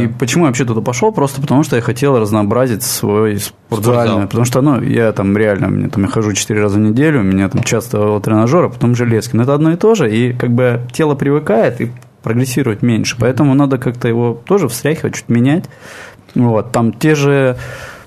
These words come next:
Speaker 1: профессиональные инструкторы, которые там, они просто хотят заработать денег, как правило.
Speaker 2: Ну да.
Speaker 1: То есть они тебе говорят, ты, ты подходишь, говоришь: «А чё там, я хочу чуть-чуть там, ну,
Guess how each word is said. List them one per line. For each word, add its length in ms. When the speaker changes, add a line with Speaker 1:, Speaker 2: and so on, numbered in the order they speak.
Speaker 1:
профессиональные 500
инструкторы, 440
которые 360
там, 300
они 300
просто 360
хотят 180
заработать 360
денег, 300
как 100
правило. 300
Speaker 2:
Ну 60
да. 100
Speaker 1:
То 40
есть 120
они 160
тебе 160
говорят, 300
ты, 100
ты 200
подходишь, 600
говоришь: 320
«А 40
чё 160
там, 140
я 100
хочу 340
чуть-чуть 320
там, 220
ну, 280